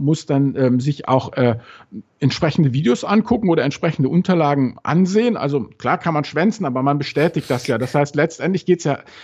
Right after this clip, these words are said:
den Robos geht's halt nur darum, dass sie das, äh, rechtssicher auf dem Server verwahrt haben. Das heißt, wenn's zum Crash kommt und wenn man anmeckert und sagt, „Hier, ich bin hier übers Ohr gehauen worden“,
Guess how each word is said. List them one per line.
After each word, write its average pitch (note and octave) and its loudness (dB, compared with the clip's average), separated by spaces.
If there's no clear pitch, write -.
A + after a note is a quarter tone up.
den D3+ 2
Robos A3 2
geht's G3+ 0
halt E3 -6
nur G#3 -2
darum, G3 -4
dass D#3 -6
sie D#3 -10
das, D#3 -14
äh, D#3 -8
rechtssicher D#3+ -2
auf D#3 -2
dem D#3 -2
Server D#3 2
verwahrt C#3 0
haben. F3 0
Das C#3+ -6
heißt, D3 -2
wenn's D#3 -4
zum B2 -8
Crash F3+ -4
kommt E3+ -2
und C#3 -2
wenn D3+ 2
man D3+ 0
anmeckert F#3+ 2
und D3+ -6
sagt, E3 -2
„Hier, F3+ -4
ich C3+ -8
bin D#3+ -2
hier D#3 0
übers C#3 0
Ohr F#3+ -2
gehauen F3 2
worden“, E3 2